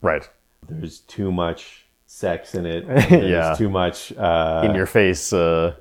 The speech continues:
Speaker 1: even just the advertisements in that game.
Speaker 2: Yeah.
Speaker 1: <laughs>
Speaker 2: And, um, you know, you, a lot of the, like, you'll, you'll walk in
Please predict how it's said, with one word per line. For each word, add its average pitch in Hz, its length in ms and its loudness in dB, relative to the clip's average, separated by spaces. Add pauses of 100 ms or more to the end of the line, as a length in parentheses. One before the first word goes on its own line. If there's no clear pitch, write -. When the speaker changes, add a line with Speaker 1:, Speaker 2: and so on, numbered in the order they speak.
(380)
Speaker 1:
even 127 280 2
just 135 180 2
the 113 100 2
advertisements 85 640 0
in 85 60 -12
that 76 160 -10
game. 76 320 -8
Speaker 2:
Yeah. 120 500 6
Speaker 1:
<laughs> 156 400 -2
Speaker 2:
And, 107 460 4
um, 101 680 2 (220)
you 139 120 0
know, 110 220 4
you, 117 340 -6 (800)
a 104 80 -2
lot 107 240 6
of 110 100 0
the, 101 480 2
like, 98 200 -2
you'll, 104 200 2
you'll 98 220 -2
walk 92 340 -2
in 92 520 -4